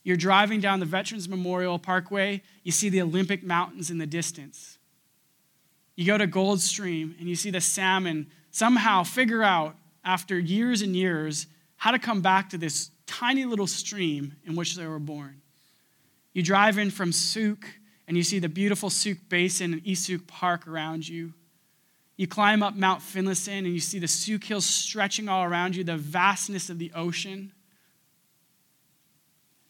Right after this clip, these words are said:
And God says, "All of this points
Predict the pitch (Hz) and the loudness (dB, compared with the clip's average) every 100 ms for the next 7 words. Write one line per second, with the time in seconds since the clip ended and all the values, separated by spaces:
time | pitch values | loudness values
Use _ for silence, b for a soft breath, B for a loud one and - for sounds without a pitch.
0 | _ _ _ 185 _ - 165 180 180 - | _ _ _ _ _ -16 -6 -2 -2 -2
1 | 208 170 - 160 185 254 175 151 - - | -4 -6 -8 -14 -8 -6 -4 -6 -8 -18
2 | - 208 160 - - | -8 -6 -6 -10 -12